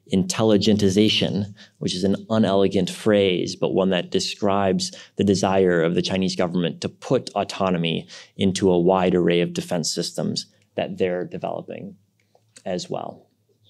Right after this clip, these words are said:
So semiconductors are critical, uh, to, uh, current and next generation military systems. But the challenge with the semiconductor industry is that it is increasingly concentrated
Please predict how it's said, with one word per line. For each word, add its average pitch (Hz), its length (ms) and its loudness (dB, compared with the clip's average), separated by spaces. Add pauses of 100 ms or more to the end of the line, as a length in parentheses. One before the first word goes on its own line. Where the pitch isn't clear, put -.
(1300)
So - 180 4
semiconductors 156 680 2
are 107 260 2
critical, - 600 -2 (120)
uh, 90 400 2 (140)
to, 90 460 2 (280)
uh, 82 300 -4 (320)
current 110 420 2
and 101 100 4
next 92 200 -2
generation 90 460 0
military 90 480 -2
systems. - 720 -8 (300)
But 117 180 2
the 123 80 2
challenge 131 520 2
with 113 100 2
the - 60 -2
semiconductor 98 480 2
industry 101 480 2
is 85 320 -2
that 87 280 0
it 98 120 2
is 95 180 2
increasingly 101 640 0
concentrated 90 880 -4